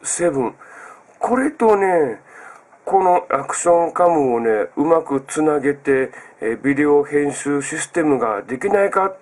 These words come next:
ということを考えたんですが、なんとそれができました。今日はね、えー、その、えー、アクションカムエーエス十五と、えー、初代ネクサスセブンを使った、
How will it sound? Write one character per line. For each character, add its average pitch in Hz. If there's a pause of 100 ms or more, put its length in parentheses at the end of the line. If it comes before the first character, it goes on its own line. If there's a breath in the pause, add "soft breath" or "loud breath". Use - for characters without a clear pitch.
と 165
い 160
う 156
こ 160
と 151
を 143
考 139
え 131
た 131
ん 123
で 110
す 113
が、 113 (400 loud breath)
な 151
ん 143
と -
そ 131
れ 123
が 107 (160)
で 117
き -
ま 160
し -
た。 - (560 loud breath)
今 214
日 208
は 190
ね、 180 (220 loud breath)
え - (260)
ー、 110
そ 151
の、 151
え 113
ー、 - (640 soft breath)
ア 131
ク 135
シ -
ョ 147
ン 139
カ 139
ム 123
エ 135
ー 135
エ 135
ス 131
十 131
五 123
と、 160 (360 loud breath)
え 113
ー、 -
初 160
代 147
ネ 120
ク -
サ 156
ス -
セ 170
ブ 156
ン 165
を 147
使 190
っ 190
た、 196